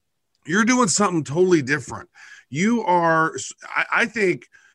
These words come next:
from our conversations that this could totally maybe revolutionize the way that royalties are done for music. This seems very disruptive. And you wanna maybe talk about how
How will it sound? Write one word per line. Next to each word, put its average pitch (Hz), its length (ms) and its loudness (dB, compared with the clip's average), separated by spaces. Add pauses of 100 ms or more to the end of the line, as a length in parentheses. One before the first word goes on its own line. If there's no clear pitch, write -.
(260)
from 156 200 -4
our 165 120 2
conversations 156 800 -2
that 123 140 -6
this 170 160 -4
could 139 180 -4
totally 143 340 0
maybe 127 240 -2
revolutionize 120 1300 -2 (380)
the 120 120 -8
way 123 380 0
that 120 160 -2
royalties 120 680 -2
are 107 100 -8
done 117 640 -2 (380)
for 147 340 -2
music. 127 560 -2
This 165 180 0
seems 196 220 -6
very 147 300 2
disruptive. 127 640 -4
And 110 80 -10
you 151 80 -6
wanna 208 160 -4
maybe 175 180 -2
talk 147 320 -4
about 151 260 -2
how 147 380 -2